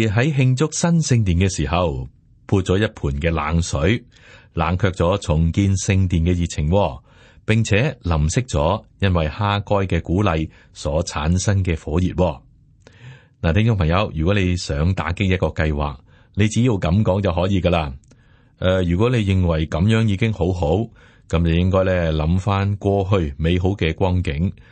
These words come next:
你就唔會咁樣講㗎喇。朋友啊，呢啲係咪真係好使到人掃興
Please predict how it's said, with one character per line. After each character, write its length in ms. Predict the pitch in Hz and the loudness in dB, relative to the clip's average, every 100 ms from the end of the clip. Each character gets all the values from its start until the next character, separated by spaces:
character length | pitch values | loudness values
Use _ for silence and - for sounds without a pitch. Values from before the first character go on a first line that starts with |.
| - _ | -20 _
你 120 | - 78 | -4 0
就 120 | 80 | 2
唔 120 | 71 | 2
會 120 | 78 | 2
咁 80 | 82 | 2
樣 140 | 90 | 0
講 220 | 87 80 87 | 0 0 0
㗎 80 | 87 | 0
喇。 360 | 85 76 69 - - _ - - - _ - | 0 -2 -6 -14 -20 _ -20 -20 -20 _ -6
朋 140 | 73 | 0
友 160 | 78 82 | 2 2
啊， 140 | 76 | 2
呢 80 | 82 | 0
啲 120 | 98 98 | 0 0
係 40 | |
咪 100 | 80 | 0
真 160 | 73 92 | -2 -2
係 120 | 82 | -2
好 180 | 78 98 | 0 -4
使 280 | - 92 90 | -2 -4 0
到 140 | 90 | 0
人 160 | 82 71 | -2 -4
掃 260 | - 87 | -2 0
興 120 | 85 | 2